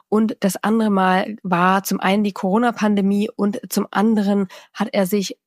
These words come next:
von seiner langjährigen Freundin getrennt, was ein wirklich sehr harter Einschnitt für ihn war, wie er es beschrieben hat.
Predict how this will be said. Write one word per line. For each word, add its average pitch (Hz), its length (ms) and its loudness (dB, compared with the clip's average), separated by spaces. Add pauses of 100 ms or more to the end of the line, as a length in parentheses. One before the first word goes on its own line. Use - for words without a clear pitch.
(160)
von 208 240 2
seiner 180 300 2
langjährigen 185 680 2
Freundin 185 400 2
getrennt, 190 480 -2 (340)
was 202 220 0
ein 190 340 0
wirklich 214 300 -4
sehr 196 480 -2
harter 185 400 2
Einschnitt 180 580 -2
für - 200 -4
ihn 185 260 -2
war, 175 240 2
wie 175 120 -2
er 170 80 -2
es 170 100 -8
beschrieben 175 500 -8
hat. - 220 -14